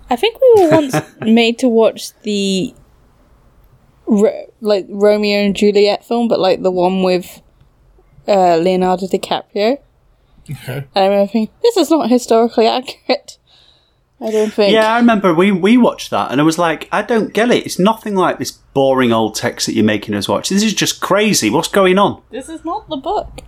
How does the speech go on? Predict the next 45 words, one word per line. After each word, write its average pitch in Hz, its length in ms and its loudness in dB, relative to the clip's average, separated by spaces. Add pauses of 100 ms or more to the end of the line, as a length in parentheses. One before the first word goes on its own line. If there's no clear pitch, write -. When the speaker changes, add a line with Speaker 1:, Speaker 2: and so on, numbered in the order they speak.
(400)
Speaker 1:
I 220 80 0
hope 254 80 -2
this 349 240 -2
Speaker 2:
<laughs> - 0 -
Yeah. 302 60 2
Speaker 1:
doesn't 277 260 0
come 294 160 0
up 285 180 0
in 254 80 -2
my 220 140 0
sats, - 420 -4
'cause 233 180 -4
I 185 160 2
will 269 220 -4
fail. 254 520 -2 (500)
Speaker 2:
<laughs> - 640 -4 (2250)
Speaker 3:
I, 160 300 -6 (140)
Speaker 2:
It 135 60 -4
was 135 120 0
a - 280 -6
Speaker 3:
my 151 240 -2
memory 131 400 -2
of 120 140 0
that 127 200 0
was 135 200 -2
that 131 120 0
it 123 120 0
was, 127 580 -2
like, 117 420 -4 (440)
very 123 420 -2
faithful 131 560 -4
to - 140 -4
the 104 120 -6
text. - 480 -8
It - 80 -12
was - 120 -2
Speaker 1:
Was 214 80 0
Speaker 3:
just 120 100 0
that 480 100 2
Speaker 1:
it? - 20 0
Speaker 3:
they 123 100 2
were 120 100 0
wearing 120 440 2
modern 113 360 0
clothes. 120 580 -4